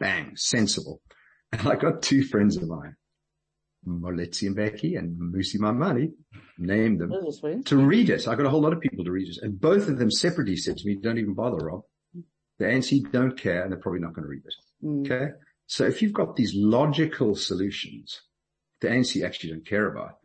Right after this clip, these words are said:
Speaker 2: Mm.
Speaker 1: you've got to do something different. And if I may, I think I have an idea. May I?
Speaker 2: All the ideas we can get.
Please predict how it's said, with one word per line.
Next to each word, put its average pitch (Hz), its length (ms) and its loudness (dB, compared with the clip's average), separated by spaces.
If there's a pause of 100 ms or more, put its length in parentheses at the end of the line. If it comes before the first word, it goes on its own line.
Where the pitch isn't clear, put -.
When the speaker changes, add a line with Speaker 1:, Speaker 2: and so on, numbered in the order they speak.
Speaker 2:
Mm. 151 280 -8
Speaker 1:
you've 95 200 -4
got 113 300 0
to - 80 -2
do 92 160 0
something 87 500 -8
different. 82 400 -8 (960)
And 87 200 -4
if 104 200 -4
I 87 100 -4
may, 104 420 -2 (600)
I - 100 -8
think - 280 -4
I 76 80 -8
have 90 160 -4
an 76 80 -10
idea. 82 400 -4 (1120)
May 92 200 -4
I? 139 160 -4 (760)
Speaker 2:
All 208 140 6
the 220 120 6
ideas 220 300 4
we 214 100 2
can 208 120 0
get. 214 240 0